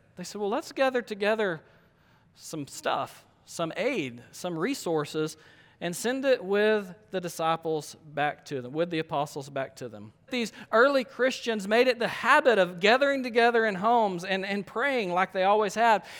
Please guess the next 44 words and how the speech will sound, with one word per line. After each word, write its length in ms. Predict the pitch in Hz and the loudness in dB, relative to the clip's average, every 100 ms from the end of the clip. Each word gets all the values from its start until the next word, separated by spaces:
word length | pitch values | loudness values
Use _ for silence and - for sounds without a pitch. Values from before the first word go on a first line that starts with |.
| - - | -8 0
And 180 | 240 | 2
the 40 | 226 | 4
gatherings 600 | 226 320 349 302 269 220 | 8 8 6 2 2 0
that 140 | 240 | 0
we 120 | 240 | 0
see 220 | 233 254 262 | -2 -2 -2
throughout 380 | 240 226 214 | 4 10 10
Acts 420 | 208 226 240 226 - - - | 8 4 4 2 -10 -16 -6
kind 180 | - 349 | 0 0
of 60 | 339 | 2
start 280 | - 269 | 4 4
to 80 | 254 | 2
shift 420 | - - 277 - | -6 2 2 2
back 260 | 202 220 226 | 2 2 2
towards 280 | 214 208 170 | -2 -4 -4
the 80 | 180 | -8
synagogues 600 | - 208 180 151 139 151 | -6 -2 4 4 4 -2
as 160 | 143 | -4
we 140 | 165 165 | -4 -2
move 260 | 175 175 | -2 -2
through 200 | - 175 | -4 -4
the 80 | 165 | -4
missionary 500 | 160 156 156 143 139 | -6 -6 -6 -4 -4
journey. 380 | 127 135 131 120 | -4 -6 -6 -8
So 240 | - 185 | -6 -2
the, 160 | 185 165 - - | 0 -2 -4 -2
as 160 | 202 202 | 2 2
the 120 | 202 | 2
wave 360 | 202 226 294 262 | 6 6 6 0
expands, 640 | 233 - 233 226 208 180 | -2 -4 -2 2 2 0
we 120 | 202 196 | -2 -2
see 220 | 226 240 | -2 0
that 160 | 214 | 2
they 100 | 202 | 2
most 280 | 208 220 202 | 4 2 0
typically, 640 | - 294 262 - 208 202 208 | -4 -4 -4 -2 2 4 4
we 180 | 196 | 2
find 380 | 196 196 196 202 | 2 2 2 2
them 200 | 190 190 | -4 -4
preaching 560 | 180 240 247 - 214 196 | -4 -6 -6 -4 -4 -2
in 100 | 185 | 0
the 80 | 175 | 2
local 300 | 180 180 185 | 2 0 -8
synagogues. 720 | - 156 143 135 202 214 | -8 -10 -6 -4 -4 -8